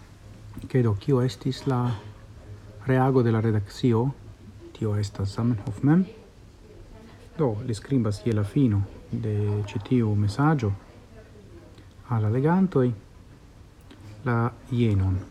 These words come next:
Ni forte bedaŭras, ke ni devas nun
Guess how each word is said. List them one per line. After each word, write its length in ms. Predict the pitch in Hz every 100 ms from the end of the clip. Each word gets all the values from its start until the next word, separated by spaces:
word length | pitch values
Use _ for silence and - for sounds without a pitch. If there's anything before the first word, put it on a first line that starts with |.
| - - - - - - - - - - - - - - -
Ni 100 | 135
forte 340 | 110 170 165 139
bedaŭras, 640 | 113 95 95 95 98 - - - - - - - -
ke 100 | 135
ni 80 | 123
devas 300 | 131 135 -
nun 320 | 143 156 151